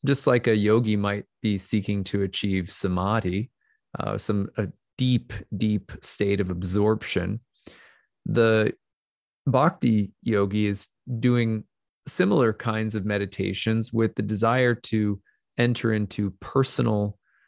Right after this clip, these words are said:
contact with God, connection that's personal and relational. And of course, uh, trying to summarize this really quickly is difficult.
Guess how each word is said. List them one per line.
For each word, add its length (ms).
contact 720
with 280
God, 440
connection 760
that's 160
personal 540
and 160
relational. 760
And 480
of 140
course, 420
uh, 220
trying 200
to 60
summarize 480
this 200
really 180
quickly 680
is 300
difficult. 420